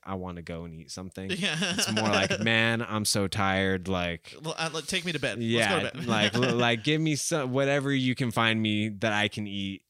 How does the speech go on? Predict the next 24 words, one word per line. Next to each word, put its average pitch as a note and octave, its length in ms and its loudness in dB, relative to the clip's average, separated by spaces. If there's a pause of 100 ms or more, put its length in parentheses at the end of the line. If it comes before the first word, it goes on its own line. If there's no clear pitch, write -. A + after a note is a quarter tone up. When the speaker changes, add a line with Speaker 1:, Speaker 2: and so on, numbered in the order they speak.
(260)
Speaker 2:
Mm-hmm. C#3+ 80 -10
Speaker 1:
and G2+ 180 -2
I'm F#2+ 100 -4
gonna F#2 160 -10
go E2+ 100 -12
to D#2+ 80 -14
sleep. - 260 -12 (300)
Speaker 2:
Oh, A3 240 -8
okay. G2+ 100 -4
Speaker 1:
Like, F2+ 220 -2
that's G2 240 -2
ex-, F#2 240 -8
literally G#2 440 0
how F#2 220 -4
it E2+ 80 -8
is. E2+ 240 -8
Like, F2+ 220 -2
especially C#3+ 600 2
if G#2+ 200 -2
you G2 120 0
have, G2 240 2
like, F2+ 200 0
a E2+ 80 -6
freaking D#2 540 -8